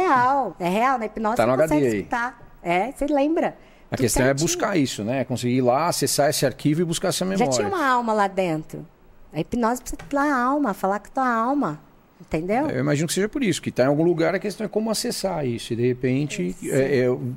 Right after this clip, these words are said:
Speaker 2: ela tá falando da hipnose e me lembra muito o processo de medita-, meditação, né? O começo, quando você falando,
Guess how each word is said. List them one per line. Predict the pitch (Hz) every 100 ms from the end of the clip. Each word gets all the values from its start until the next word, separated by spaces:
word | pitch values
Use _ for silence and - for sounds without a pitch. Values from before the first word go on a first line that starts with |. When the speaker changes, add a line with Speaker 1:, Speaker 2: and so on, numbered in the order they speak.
| - - 143 135
Speaker 2:
ela | 120
tá | 120 151
falando | 160 160
da |
hipnose | 139 139 131 151 160
e |
me | 175 160
lembra | 160 156
muito | 151 156 180
o |
processo | 165 170 175 156
de |
medita-, | 170 151 190 170
meditação, | 143 143 147 165 - 147
né? | 120
O | 110
começo, | - 123 151 -
quando | 123
você | -
falando, | 120 123